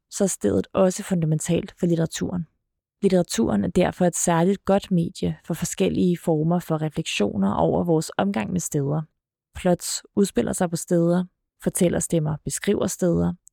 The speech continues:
værker udspringer af steder, og litteraturen og stederne interagerer konfigurativt, refigurativt med hinanden, i de tekster på samme tid efterligner virkelighedens steder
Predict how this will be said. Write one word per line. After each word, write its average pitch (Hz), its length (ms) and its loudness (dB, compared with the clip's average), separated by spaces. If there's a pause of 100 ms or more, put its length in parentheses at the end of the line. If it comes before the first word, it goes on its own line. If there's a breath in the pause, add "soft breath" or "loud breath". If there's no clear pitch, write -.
(400)
værker 180 500 2
udspringer 190 500 -2
af 190 120 0
steder, 170 520 0 (200)
og 190 120 2
litteraturen 180 760 0
og 190 100 -2
stederne 175 580 2
interagerer 175 640 0
konfigurativt, 185 1000 0
refigurativt 180 720 -2
med 165 80 -2
hinanden, 165 520 0 (160)
i 196 100 2
de 180 140 -4
tekster - 480 0
på 160 300 2
samme 156 360 0
tid 156 260 0 (120)
efterligner 170 640 0
virkelighedens 170 560 0
steder 180 540 2